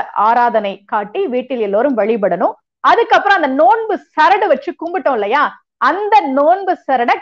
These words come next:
கணவர்கிட்ட கொடுத்து நீங்க உங்க கையில கட்டிக்கோங்க. வீட்டுல பெரிய மூத்த சுமங்கலி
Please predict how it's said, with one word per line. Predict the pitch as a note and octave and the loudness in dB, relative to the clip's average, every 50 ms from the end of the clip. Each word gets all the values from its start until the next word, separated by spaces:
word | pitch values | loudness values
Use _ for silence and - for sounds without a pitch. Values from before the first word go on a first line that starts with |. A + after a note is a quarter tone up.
| - - | -4 -2
கணவர்கிட்ட | E4+ E4+ F#4 G#4+ A#4+ A#4+ A4+ D#4+ - - D4 D4 | -2 0 2 2 2 2 2 0 2 0 0 0
கொடுத்து | D#4+ D#4 D4 - F#4 F4+ | -2 -6 -6 -4 -4 -4
நீங்க | E4 D4 C4 A#3+ A3+ | -4 -2 0 0 0
உங்க | A3+ A3+ G#3+ - | 0 -2 -2 -2
கையில | - B3 D4+ E4+ E4+ D4+ | 0 0 0 2 0 -2
கட்டிக்கோங்க. | - A#3 G3 - - B3+ - A#3 F#3+ F3+ G3 D#4+ G#4+ - _ _ _ _ _ _ _ _ _ _ _ _ _ _ _ | -2 -4 -6 -6 -6 -4 -2 -2 -2 -2 -2 -4 -4 -4 _ _ _ _ _ _ _ _ _ _ _ _ _ _ _
வீட்டுல | - D#4 F#4+ G4+ G4 F#4+ F4 - - | -2 0 0 0 2 2 0 0 2
பெரிய | - C4 D4 D4+ D#4+ D4+ C4 A3+ A3 G3+ F#3+ F#3 - - - | 0 0 2 2 2 4 4 4 2 2 0 -2 -4 -8 -8
மூத்த | B3+ C#4 E4 F4+ _ - D#4+ C4+ | -4 -4 -4 -4 _ -2 -2 -2
சுமங்கலி | C#4 - - C#4+ D#4 E4+ F4 E4 D#4+ D4 | -2 -4 -6 -4 -2 -2 0 0 0 -2